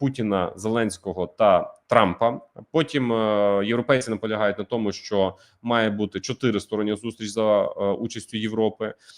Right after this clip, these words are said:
Вчора, коли говорили з європейськими лідерами, до речі, неочікувано, на відміну від зустрічі з Путіним, неочікувано,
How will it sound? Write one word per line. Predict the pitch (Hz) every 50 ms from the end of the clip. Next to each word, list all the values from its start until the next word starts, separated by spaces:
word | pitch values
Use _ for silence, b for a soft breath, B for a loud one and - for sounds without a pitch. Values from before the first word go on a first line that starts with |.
| B B B B
Вчора, | - - - 180 208 196 147 120 95
коли | - - 117 123 139 143
говорили | 123 127 127 127 131 139 135 127 120
з | 110 117
європейськими | 123 117 123 120 - 139 135 131 - - 127 123 123
лідерами, | 123 135 135 104 98 92 90 87 82 76 -
до | 87 90 117
речі, | 123 120 117 - 117
неочікувано, | 113 123 131 131 127 120 120 - - 135 127 - 92 90 95
на | 98 104 101
відміну | 104 104 123 151 175 165
від | 147 135
зустрічі | 135 156 143 - 139 135 -
з | 127 -
Путіним, | - - 127 - - 98 92 90 92 104
неочікувано, | 123 127 123 110 104 - - 135 - - - 92 90 104 110 113 120 135 147